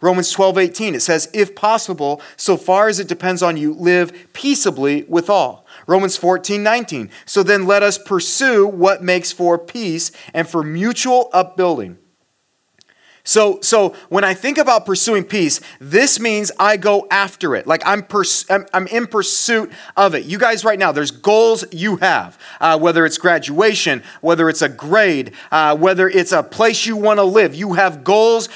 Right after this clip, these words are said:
You are actively pursuing those goals and trying to reach them. And we should have the same mentality with peacemaking.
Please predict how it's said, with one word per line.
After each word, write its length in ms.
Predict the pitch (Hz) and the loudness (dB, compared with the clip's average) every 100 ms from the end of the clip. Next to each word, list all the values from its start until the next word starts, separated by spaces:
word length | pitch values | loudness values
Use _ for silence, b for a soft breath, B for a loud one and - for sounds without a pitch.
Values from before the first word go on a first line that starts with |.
| B | B
You 260 | 175 220 220 | -4 -2 2
are 340 | 190 185 175 B B - | 4 4 4 B B -2
actively 760 | 208 247 - 254 196 233 233 | 0 -2 -2 -4 -2 -2 -2
pursuing 840 | 208 - 185 - - 226 214 214 208 | -4 -6 -4 -2 0 0 0 -2 -6
those 420 | 160 147 196 190 180 | -4 0 2 2 2
goals 420 | 196 185 170 165 | 2 2 2 0
and 180 | 175 156 | -6 -2
trying 260 | 190 185 | 0 0
to 200 | 175 190 | -4 -8
reach 460 | 156 139 202 180 - | -6 -4 -4 -4 -2
them. 320 | 139 131 143 B B B 180 | 2 2 0 B B B -2
And 220 | 180 175 | -2 -2
we 120 | 226 | -2
should 220 | 208 220 | -2 0
have 240 | 196 196 175 | 2 0 0
the 120 | 175 | -2
same 460 | - 214 226 233 226 | 0 0 0 -2 -4
mentality 640 | 190 190 185 185 170 165 160 | -2 -2 0 0 2 0 -2
with 220 | 151 156 | -4 -6
peacemaking. 640 | - 165 - 117 92 82 | -10 -10 -6 -8 -10 -16